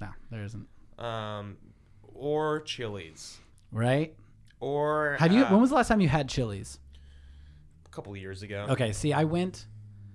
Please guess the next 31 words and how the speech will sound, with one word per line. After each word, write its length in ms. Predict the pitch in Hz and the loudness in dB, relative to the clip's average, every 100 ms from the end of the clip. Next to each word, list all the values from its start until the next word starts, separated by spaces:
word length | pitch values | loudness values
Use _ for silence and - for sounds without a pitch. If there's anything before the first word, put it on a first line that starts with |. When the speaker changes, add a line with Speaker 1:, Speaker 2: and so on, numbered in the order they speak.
| - - - - | -18 -18 -16 -6
Speaker 1:
when 140 | 135 | -4
traveling, 500 | 123 147 135 120 113 | 0 2 2 0 -2
had, 140 | 110 120 | -2 -4
like, 100 | 113 | -6
a 40 | |
layover 280 | 107 113 117 | -4 -2 -2
in 60 | 117 | -2
an 80 | |
apartment 400 | 104 113 107 117 | 0 0 -2 -4
and 100 | 113 | -4
went, 160 | 113 123 | -4 -4
and 140 | 120 117 | -2 -2
it 80 | 110 | -2
was 220 | 117 110 | -2 2
not, 500 | 135 139 147 - - - - - - - - - - - - - - - - | 4 4 2 0 -8 -14 -16 -20 -20 -20 -20 -20 -20 -20 -20 -20 -20 -12 -2
I 60 | 156 | 0
just 120 | 180 | 2
want 280 | 127 131 135 | 2 2 2
it, 80 | |
like, 180 | 139 127 | -2 -2
I 120 | 139 151 | 2 4
remember 520 | 175 147 135 127 113 | 4 4 4 4 0
it 120 | 107 | -2
a 80 | 110 | -2
very 260 | 104 107 101 | -2 -2 -2
specific 500 | - - 113 107 110 | -4 -4 -4 -6 -6
way. 320 | 98 95 120 | -8 -10 -12
Speaker 2:
It's 140 | 165 - | -8 -2
almost 320 | 196 254 - | 0 0 -2
only 260 | 135 147 131 | -2 -2 -4
salt. 480 | - 113 95 - | -6 -8 -10 -14